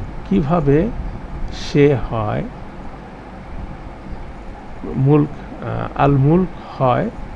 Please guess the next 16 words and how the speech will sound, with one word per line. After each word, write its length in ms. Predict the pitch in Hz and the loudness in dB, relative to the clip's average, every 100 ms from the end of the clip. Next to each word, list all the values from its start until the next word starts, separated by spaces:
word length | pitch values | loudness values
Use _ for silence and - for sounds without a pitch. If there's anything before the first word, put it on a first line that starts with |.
| - | 0
তার 280 | 147 143 131 | 4 6 4
জন্য, 460 | 127 107 101 139 240 - - - - | 2 0 -2 -2 -2 -4 -8 -12 -2
আলাইনা 480 | 127 123 127 117 110 | 2 4 4 2 0
আমাদের 440 | - 113 113 110 104 | -2 0 0 0 -2
বিপরীতে। 460 | 110 - - - - - | -4 -4 -6 -6 -8 -2
কিভাবে 460 | 147 131 160 139 - - - - - - - - - | 0 2 2 2 0 -4 -6 -6 -8 -8 -10 -12 0
আল 180 | 143 131 | 4 6
মুলক 400 | 123 123 135 135 - - - | 6 6 6 4 -2 -10 -4
মানে 200 | 107 113 | -2 -2
ক্ষমতা 600 | - 143 139 135 127 117 | -4 0 2 4 2 2
হয় 400 | 107 107 117 135 - | 0 0 0 -2 0
তার 260 | 104 107 101 | 0 0 -2
জন্য, 460 | 98 95 95 123 226 - - - - 101 | -4 -4 -2 -2 -4 -8 -12 -10 -4 -2
লাহু 380 | 95 - 123 143 | -2 -4 -4 -4
তার 140 | 113 95 92 | -4 -4 -6
জন্য, 340 | 95 95 113 | -6 -6 -6